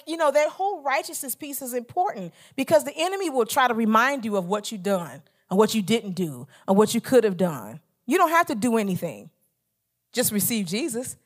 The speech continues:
and take on his nature. Amen? Okay.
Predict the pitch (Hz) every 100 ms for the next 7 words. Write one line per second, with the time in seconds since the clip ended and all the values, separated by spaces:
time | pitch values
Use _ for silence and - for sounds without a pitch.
0 | _ 240 226 233 233 240 277 311 339 294
1 | 156 - _ _ 202 247 277 370 403 _
2 | 202 - _ 151 _ _ _ _ _ _
3 | _ 247 262 214